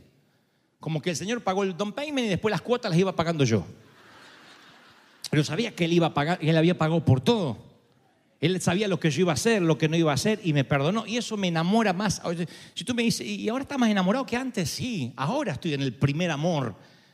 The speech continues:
Antes yo no conocía, yo, yo vivía de experiencias prestadas. Pero cuando más conoces, valoras más, amas más. Por eso yo digo, es necesario, más que nunca,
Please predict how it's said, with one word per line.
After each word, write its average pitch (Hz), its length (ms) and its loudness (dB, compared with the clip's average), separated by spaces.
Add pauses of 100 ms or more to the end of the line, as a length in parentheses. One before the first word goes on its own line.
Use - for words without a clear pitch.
(220)
Antes 294 380 -4
yo 233 100 2
no 226 140 -2
conocía, 190 580 0
yo, 208 300 0
yo 214 480 0 (300)
vivía 196 340 -2
de 202 80 -10
experiencias 190 600 -2
prestadas. 151 1000 0 (580)
Pero 165 180 0
cuando 185 280 0
más 226 200 -2
conoces, 214 440 -2
valoras 175 380 -4
más, 160 500 0 (420)
amas 185 320 0
más. 185 720 0 (440)
Por - 120 6
eso 208 160 2
yo 196 160 2
digo, 202 200 0
es 165 60 0
necesario, 175 880 0 (240)
más 202 200 -2
que 175 140 4
nunca, 175 500 2